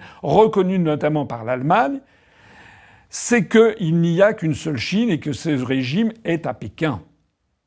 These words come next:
Donc tout ce qui va dans l'autre sens est contraire au droit. Les États-Unis d'Amérique, à partir de deux mille quatorze,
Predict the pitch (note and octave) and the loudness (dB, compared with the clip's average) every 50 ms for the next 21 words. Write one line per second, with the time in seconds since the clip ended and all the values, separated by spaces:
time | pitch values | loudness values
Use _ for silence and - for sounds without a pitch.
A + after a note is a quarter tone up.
0 | _ _ _ _ _ _ - C#3+ D#3 G#3+ F#3+ D3 - - - - D4+ C#4+ - - | _ _ _ _ _ _ -4 -2 0 0 0 -2 -6 -4 2 2 4 4 2 0
1 | - G3 - - - G#3 F#3+ E3 D#3+ F#3 D#3+ C#3+ C#3+ C#3+ D3+ F#3+ G3+ - - D3 | -2 -4 -4 -4 -4 -4 0 2 4 2 2 2 0 0 2 2 2 2 0 -4
2 | C3 G#2+ - - E3 E3+ G#3+ B3+ A#3+ - - - - _ - - F#3+ D#3+ - - | -6 -6 -6 -6 -6 -6 -6 -6 -10 -14 -16 -20 -20 _ -12 -8 -8 -8 -6 -6
3 | D3 C#3+ B2 - - F3 G3+ G3+ G3+ - - _ _ - A#2 G#2+ G2+ G2 - G2+ | -8 -10 -10 -10 -8 -8 -8 -8 -8 -12 -18 _ _ -14 -12 -12 -10 -10 -12 -6
4 | A2 C3+ D3+ B2+ - - _ _ _ _ _ _ _ _ _ _ _ _ _ _ | -2 0 0 0 -2 -6 _ _ _ _ _ _ _ _ _ _ _ _ _ _
5 | _ _ _ _ _ _ - - - F3 F#3 F3 A3 A3 F3 A#3+ A3+ F#3 F#3+ A3 | _ _ _ _ _ _ -6 -2 0 2 2 2 2 2 2 2 2 2 2 0
6 | G#3 G#3+ F#3+ F3+ F3 F3 E3 D3+ C#3+ C#3 B2+ - A2+ - - - - _ _ _ | 0 0 0 0 0 0 0 0 0 0 -2 -4 -8 -14 -20 -20 -20 _ _ _
7 | _ _ _ _ - C#3 C3+ - - G3+ - - - C4+ C#4 D4 A#3+ G3 F#3 D#3 | _ _ _ _ -4 -4 -2 -2 -2 -4 -4 -4 -4 -2 -2 -2 0 -2 0 0
8 | D#3+ F3+ F3+ F3+ F3 D#3 - - D3 C3+ G#2 D3+ D3+ D3+ D#3+ E3+ F#3+ C4+ C4+ F#3+ | 0 0 0 -2 -4 -4 -4 -6 -6 -6 -6 -6 -4 -4 -4 -6 -6 -10 -14 -18
9 | F3 | -20